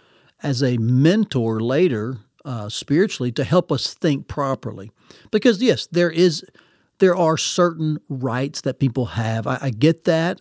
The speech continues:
and I think you get that. I think we understand what my dad was trying to say. It taught me something, though. It taught me that when we look at, um,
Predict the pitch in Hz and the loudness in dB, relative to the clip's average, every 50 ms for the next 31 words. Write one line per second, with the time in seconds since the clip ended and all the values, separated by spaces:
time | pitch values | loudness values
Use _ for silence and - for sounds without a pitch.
0 | _ _ - 135 123 123 127 - 160 127 98 110 135 160 156 156 160 151 - 156 | _ _ -8 -6 -6 -4 -2 -2 -2 -2 0 2 2 2 4 4 2 2 2 0
1 | 147 147 156 165 175 202 196 220 214 160 147 170 175 165 156 143 - - 175 151 | 0 0 0 0 -2 -2 0 0 0 2 2 2 2 2 0 0 -2 -2 -2 -2
2 | 139 135 131 123 117 117 139 127 123 120 113 104 - - 131 107 101 110 - - | -2 -2 -2 -4 -4 -2 -2 -2 -2 -2 -4 -6 -6 -6 -6 -6 -6 -6 -6 -2
3 | - 180 131 95 107 113 - _ _ _ _ - - - - - - - - - | -2 -2 -2 -2 -6 -10 -14 _ _ _ _ -20 -20 -20 -20 -20 -20 -20 -20 -20
4 | - - _ _ _ - - 180 185 - - _ _ - - - - 220 262 277 | -20 -20 _ _ _ 0 2 2 2 2 -4 _ _ -4 -4 -2 0 0 0 0
5 | 269 190 160 135 - - 143 123 117 110 120 117 113 113 107 107 117 131 139 135 | 0 -2 -2 -2 -2 -2 -4 -4 -4 -6 -6 -6 -6 -6 -8 -10 -8 -10 -10 -10
6 | - - - 220 240 254 208 151 120 113 110 104 101 117 127 - _ _ _ _ | -8 -4 -2 0 0 0 -2 -6 -8 -6 -6 -6 -8 -8 -10 -12 _ _ _ _
7 | _ _ _ _ - _ _ _ _ _ _ _ _ - 160 151 147 - - 165 | _ _ _ _ -20 _ _ _ _ _ _ _ _ 0 2 2 0 -2 -2 2
8 | 156 185 190 185 185 170 160 160 190 226 277 240 - - - 170 151 143 143 - | 4 4 6 6 4 4 4 6 6 6 6 4 -4 -10 -6 -6 -4 -4 -6 -8
9 | _ _ _ _ _ _ _ _ _ _ _ _ _ - 143 127 123 123 123 120 | _ _ _ _ _ _ _ _ _ _ _ _ _ -6 -4 -2 0 0 0 -2
10 | 117 113 107 110 151 | -2 -4 -4 -6 -10